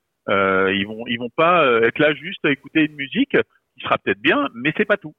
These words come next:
J'essayais, et c'est pour ça qu'on parlait de l'animation micro. Pour moi, c'est plus ce travail-là. Euh, je,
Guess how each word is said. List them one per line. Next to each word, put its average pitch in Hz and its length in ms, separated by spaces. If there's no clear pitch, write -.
J'essayais, 127 560
et 143 100
c'est - 60
pour - 140
ça 240 120
qu'on 156 220
parlait 147 220
de 135 60
l'animation 135 360
micro. 147 340
Pour 135 140
moi, 190 200
c'est 151 140
plus 208 160
ce - 140
travail-là. 151 440
Euh, 90 540
je, - 100